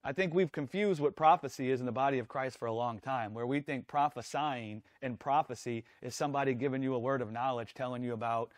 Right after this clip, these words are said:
who you're gonna marry, or how many kids you're gonna have, or if you're gonna get a house, or whether you're gonna have a ministry, <laughs> or whether you're gonna have a lot of money,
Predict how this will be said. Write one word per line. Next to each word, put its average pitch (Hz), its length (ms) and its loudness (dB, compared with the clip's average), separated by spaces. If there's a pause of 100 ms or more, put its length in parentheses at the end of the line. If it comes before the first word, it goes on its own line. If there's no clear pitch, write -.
(120)
who 143 120 -2
you're 135 140 4
gonna 120 220 -2
marry, 117 480 -4 (180)
or 110 60 -10
how 127 100 -2
many 127 200 -2
kids 131 260 -2
you're 123 100 -4
gonna 120 220 -6
have, 113 400 -8 (280)
or 135 140 0
if 135 200 0
you're 135 80 2
gonna 131 200 -2
get 123 160 -2
a 120 60 0
house, 120 460 -2
or 123 100 0
whether 127 220 2
you're 131 120 2
gonna 127 160 0
have 123 160 -4
a 120 60 -4
ministry, 117 680 -6 (300)
<laughs> - 340 -6
or 156 160 8
whether 156 360 8 (180)
you're 143 240 2
gonna 147 400 4
have 143 220 2
a 147 60 2
lot 139 220 4
of 143 80 2
money, 131 480 0